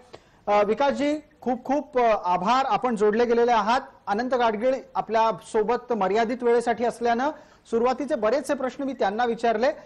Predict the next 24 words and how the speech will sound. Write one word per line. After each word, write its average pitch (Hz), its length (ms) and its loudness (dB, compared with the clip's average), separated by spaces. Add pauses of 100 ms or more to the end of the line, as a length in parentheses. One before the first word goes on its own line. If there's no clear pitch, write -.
(180)
आपल्यापर्यंत 254 600 0
येतोय, 262 360 2
त्यानंतर 254 420 -2
पुन्हा 262 300 0
एक 302 100 -2
अनंतरावांना 254 480 -2
प्रश्न 233 280 -6
विचारेन. 202 420 0 (460)
विकासराव, 320 360 2
एक 302 180 0
महत्त्वाचा 330 520 2
मुद्दा 302 280 0
इथे 269 220 -4
सगळा 247 260 0
उपस्थित 220 420 -2
झाला, 170 440 0
तो 226 40 -2
असा 170 260 0
आहे 180 360 0 (520)
की 311 380 -2 (420)
ट्रम्प 349 280 0
यांची 311 320 0
ध्येय 277 180 2
धोरणं 247 500 2